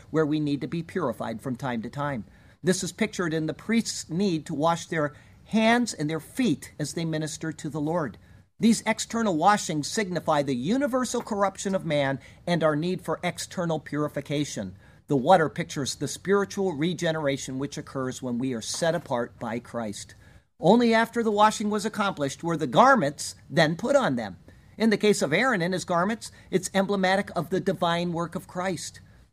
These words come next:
In this passage, he has seven articles which are placed on him, each representing an aspect of his work, which we have seen very clearly in previous sermons. Together, they form a picture of Christ, the prophet, the priest, and the king,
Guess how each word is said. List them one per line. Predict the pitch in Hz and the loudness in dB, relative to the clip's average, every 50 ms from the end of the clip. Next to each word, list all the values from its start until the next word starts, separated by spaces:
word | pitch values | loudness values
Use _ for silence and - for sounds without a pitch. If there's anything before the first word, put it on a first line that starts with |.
| _ | _
In | 190 196 202 | 2 2 4
this | 190 208 196 - | 4 2 0 0
passage, | - 185 190 208 196 - - 156 147 - | 0 0 2 2 0 0 -4 -4 -6 -4
he | - 156 151 | -4 -2 0
has | 147 139 139 - - | 0 0 0 -4 -8
seven | - - - - 185 196 233 254 | -10 -8 -4 -2 -2 -2 -2 -2
articles | 208 143 247 208 147 - - 135 123 - | 0 0 0 0 -2 -4 -6 -8 -6 -6
which | 147 156 - - | -8 -8 -6 -8
are | 175 | -8
placed | 135 - 175 190 185 - - | -8 -4 -4 -4 -4 -4 -4
on | 127 113 107 | -4 -4 -4
him, | 104 101 95 82 - - - - - - - | -6 -8 -10 -12 -14 -20 -20 -20 -20 -4 0
each | 226 208 208 208 - - | 2 2 2 0 0 0
representing | 196 185 190 196 208 - 196 165 147 147 147 147 - | 0 2 2 0 0 0 0 0 0 0 -2 -4 -6
an | 151 151 156 - | -6 -8 -6 -6
aspect | 143 135 143 - - - 151 143 - - | -6 -4 -4 -6 -6 -4 -4 -4 -4 -4
of | 135 110 | -8 -8
his | - - 170 196 - | -4 -4 -4 -4 -2
work, | 190 190 196 135 123 - - - - - - - | 0 2 2 2 2 -2 -8 -18 -20 -20 -12 -2
which | - 160 160 - | 0 0 0 2
we | 151 156 | 0 0
have | 151 143 | 0 0
seen | 147 - 165 151 143 127 | 0 -2 -2 -2 -2 -2
very | 104 95 156 175 185 202 208 | 0 2 4 6 6 6 4
clearly | 202 - - 185 160 135 127 127 131 127 | 2 0 -2 -2 0 0 0 0 -2 -2
in | 131 131 | -4 -4
previous | - 139 131 117 127 135 127 - | -4 -4 -4 -2 -2 -4 -4 -4
sermons. | - 139 123 113 104 - - - - - - - - - - _ - | -4 -4 -4 -4 -6 -8 -12 -16 -18 -18 -18 -20 -20 -20 -20 _ 2
Together, | 202 170 190 202 185 165 151 | 4 6 6 6 6 4 2
they | 151 175 | 2 0
form | 160 165 208 202 180 170 | 0 2 2 2 2 2
a | 165 | 2
picture | 165 - 202 - - 180 147 | 0 -2 -4 -4 -2 -2 -4
of | 131 - | -4 0
Christ, | - 202 190 151 135 - - | 2 2 4 4 2 -2 -6
the | - 135 | -8 -4
prophet, | - - 180 185 185 220 208 - - - - - | -2 0 0 0 0 -2 -6 -8 -12 -20 -18 -4
the | - 196 | -2 -2
priest, | 190 - - 175 165 160 - - - - - | -2 -2 -2 -2 -2 -2 -4 -6 -12 -8 -6
and | 151 156 165 | -4 -4 -4
the | 170 | -4
king, | 170 - - 190 180 139 123 117 | -6 -6 -4 -2 -2 0 -2 -4